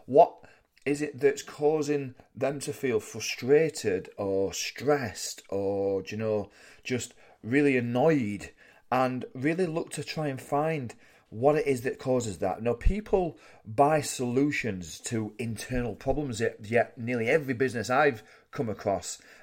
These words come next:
they try to sell and solve external problems,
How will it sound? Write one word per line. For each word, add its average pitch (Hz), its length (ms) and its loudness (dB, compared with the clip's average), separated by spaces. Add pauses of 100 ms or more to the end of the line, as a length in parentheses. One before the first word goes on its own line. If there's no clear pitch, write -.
they 127 160 6
try 131 360 6
to 123 160 -6
sell 113 420 0
and 104 160 -8
solve 110 480 4
external 101 500 -4
problems, 107 560 -2